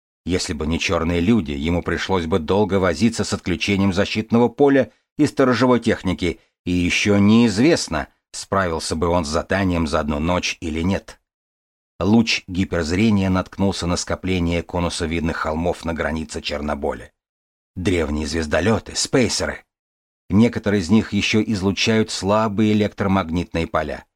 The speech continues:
Хорошо бы осмотреть их, проверить, можно ли чем поживиться.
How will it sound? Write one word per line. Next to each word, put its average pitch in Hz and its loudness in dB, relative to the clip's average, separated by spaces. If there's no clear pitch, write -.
Хорошо 95 -2
бы 101 0
осмотреть - -4
их, - -12
проверить, 82 -4
можно 101 0
ли 110 4
чем 107 -2
поживиться. 104 -4